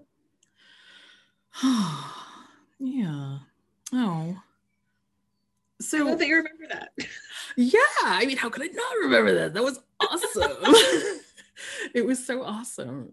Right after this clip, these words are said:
Speaker 1: 'cause I was like, you know, I, I just, I just, I just know so many people who cannot have joy for others unless they themselves are in a joyful place. And you
Speaker 2: Oh.
Speaker 1: were not in a joyful place, but you were still able to have joy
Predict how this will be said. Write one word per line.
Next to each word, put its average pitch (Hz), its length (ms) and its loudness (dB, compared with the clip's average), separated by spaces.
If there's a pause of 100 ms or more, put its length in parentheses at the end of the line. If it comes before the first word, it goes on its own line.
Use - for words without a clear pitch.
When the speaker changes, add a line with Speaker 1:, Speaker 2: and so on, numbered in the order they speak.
Speaker 1:
'cause - 140 -14
I 208 80 -4
was 208 180 -4
like, 233 460 -6 (280)
you 226 140 -4
know, 156 440 -4 (680)
I, 180 160 -6
I 262 60 6
just, 285 240 -2
I 220 140 0
just, - 280 -4 (180)
I 220 80 2
just 247 180 -2
know 262 200 4
so 254 180 -4
many 233 200 -2
people 180 440 -6
who 175 200 -4
cannot 180 680 -8
have 165 340 -8
joy 156 280 -8
for - 220 -14
others 151 520 -10 (420)
unless 160 460 -4
they 156 280 -6
themselves 147 840 -10 (100)
are 143 380 -12
in 160 140 -6
a 143 80 -8
joyful 127 480 -10
place. - 580 -16 (520)
And 170 180 -2
you 214 160 0
Speaker 2:
Oh. - 20 -2
Speaker 1:
were 214 160 2
not 175 460 -4
in 165 100 -6
a 147 80 -6
joyful 139 380 -10
place, 131 540 -14
but - 180 -10
you 202 100 -2
were 185 100 2
still 180 440 -6
able 175 320 -2
to 160 100 -10
have 156 320 -10
joy 156 560 -10